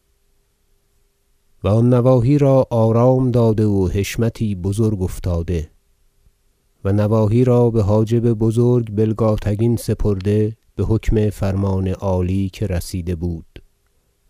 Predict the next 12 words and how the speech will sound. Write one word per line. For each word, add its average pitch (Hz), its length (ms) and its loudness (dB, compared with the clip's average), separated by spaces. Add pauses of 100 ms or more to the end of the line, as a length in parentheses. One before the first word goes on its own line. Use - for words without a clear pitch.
(100)
و 95 100 -2
بازگشته 85 960 -4 (1800)
و 101 80 0
وی 139 220 4
را 139 280 2
استقبال 110 840 0
بسزا 110 540 -2
کردند. 78 720 -8 (1040)
چون 120 240 0
نزدیک 123 540 0
امیر 123 520 0
رسید، 127 560 -2